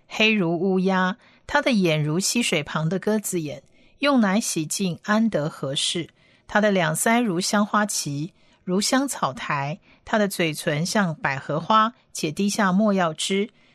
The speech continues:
他的两手好像金管，镶嵌水昌玉。他的身体如同雕刻的象牙，周围镶嵌蓝宝石。他的腿好像白玉石柱，安在金金座上。”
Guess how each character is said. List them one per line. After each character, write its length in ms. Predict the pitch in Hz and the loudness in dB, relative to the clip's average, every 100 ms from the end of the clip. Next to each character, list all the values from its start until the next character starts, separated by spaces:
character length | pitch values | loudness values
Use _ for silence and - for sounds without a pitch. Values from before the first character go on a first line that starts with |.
| _ | _
他 140 | - | 0
的 120 | 311 | 2
两 240 | 269 202 247 | 4 2 2
手 260 | - 190 | 2 0
好 200 | 151 175 | 0 -4
像 220 | 151 220 202 | 0 2 2
金 260 | - 220 | 2 0
管， 300 | 220 170 135 _ _ _ - | 0 -2 -4 _ _ _ -10
镶 320 | - 254 262 | 0 0 0
嵌 340 | - 269 190 | 0 0 0
水 280 | 151 - 135 | -2 -4 -6
昌 380 | - 202 190 202 | -4 0 2 2
玉。 280 | 214 156 _ _ _ | 0 -4 _ _ _
他 140 | - | -4
的 100 | 311 | -2
身 240 | 294 277 262 | 2 0 0
体 180 | - 170 | 0 0
如 180 | 160 | 0
同 220 | 196 170 165 | -2 -2 0
雕 200 | 185 190 | 0 0
刻 160 | - | -2
的 100 | 180 | -2
象 300 | 160 208 180 | 0 0 0
牙， 300 | 151 139 147 - - _ - | 0 -2 -4 -8 -20 _ 0
周 220 | 294 302 | 2 4
围 240 | 233 175 | 4 2
镶 340 | 190 - 226 233 | 0 0 0 0
嵌 300 | - 202 147 | 0 -2 -2
蓝 320 | 156 147 185 | -2 -2 0
宝 160 | 165 | -2
石。 480 | - - - 147 156 _ _ _ | -2 -4 -4 -6 -8 _ _ _
他 160 | - 254 | -4 -2
的 100 | 240 | -2
腿 300 | - 175 160 | 0 -2 -2
好 220 | - 165 | -4 -4
像 320 | - 214 185 | 0 0 0
白 240 | 185 156 170 | 0 0 0
玉 180 | 214 | 0
石 280 | 190 - 147 | -2 -2 -4
柱， 320 | - 220 175 - - - | -4 -2 -2 -6 -20 -8
安 200 | - 240 | 0 0
在 240 | 247 233 185 | 2 0 0
金 280 | - 214 | 0 0
金 240 | 220 208 214 | 2 0 0
座 240 | - 208 | 0 -2
上。” 300 | - - 156 | -2 -4 -4